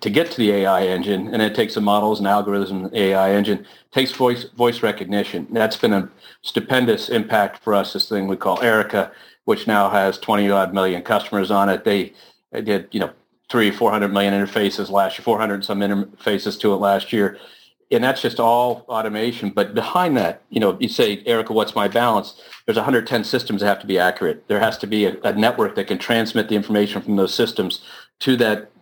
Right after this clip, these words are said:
mobile phone while the person's going down the highway seventy miles an hour. But by the way, you gotta recognize the voice and be able to ascertain it. So it's interaction of all those capabilities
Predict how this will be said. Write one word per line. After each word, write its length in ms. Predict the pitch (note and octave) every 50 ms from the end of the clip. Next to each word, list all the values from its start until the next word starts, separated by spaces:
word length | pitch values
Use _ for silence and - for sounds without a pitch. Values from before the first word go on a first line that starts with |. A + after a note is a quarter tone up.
| _ _ _ _ _ _ -
mobile 280 | B2 B2+ A#2 A2+ A2
phone 400 | G#2+ - B2+ A#2+ A#2 A#2 A2 A2
while 100 | G#2+ G#2+
the 40 | G#2+
person's 320 | G#2+ - A#2+ A2+ - A2
going 200 | F#2+ - A2 G#2+
down 120 | G2+ G#2 G2+
the 80 | G2+
highway 320 | F#2+ A2 A2+ A2+ G#2+ G#2 G2
seventy 300 | - - G#2+ F#2+ G2+ G2
miles 300 | G2 G2 F#2+ F#2 F#2 G2
an 80 | G#2
hour. 340 | G#2+ G#2+ A2 G#2 F#2+ - - - - _ _ -
But 100 | A2+ A2
by 140 | A#2+ A#2+
the 80 | A#2 A#2
way, 100 | C3+ C3+
you 80 | G#2+ G2+
gotta 160 | A#2 A2+ A2
recognize 480 | G#2+ A2+ A2 - A2+ A2 G#2+ G#2+ G2
the 60 | G#2+ G2
voice 300 | G2+ G#2 G#2+ G#2 - -
and 80 | G#2
be 100 | G2+ G#2
able 140 | G#2 G2 G2+
to 180 | G2 F#2+ - - - - - _ _
ascertain 540 | G#2 G#2+ G#2+ - - G2 - - A#2 A2+ A2
it. 140 | G2+ - -
So 160 | - A#2+ A2
it's 120 | G2+ - -
interaction 640 | - C#3+ D#3 D#3+ C#3 C3 B2+ B2+ B2 - - -
of 80 | G2+ G2+
all 180 | G2+ G#2 G#2+
those 220 | A2 A2 G2+ F#2+ -
capabilities 800 | - - A2 G2 - F#2 F2 G2+ G2+ G2+ G2+ G2 F#2+ F2+ -